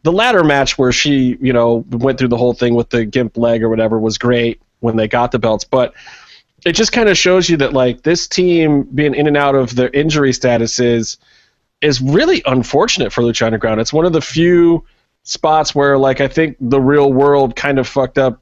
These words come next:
what, you know, was going on backstage that would have been even better.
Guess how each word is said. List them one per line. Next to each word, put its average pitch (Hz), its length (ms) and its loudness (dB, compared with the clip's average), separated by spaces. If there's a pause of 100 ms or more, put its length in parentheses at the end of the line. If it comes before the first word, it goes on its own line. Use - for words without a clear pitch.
what, 123 380 -4 (220)
you 127 120 0
know, 120 220 2
was 113 220 -2
going 131 240 0
on 120 160 0
backstage 127 540 -2
that 110 160 -2
would 123 120 2
have 113 120 -2
been 117 180 0
even 113 260 0
better. 104 360 -4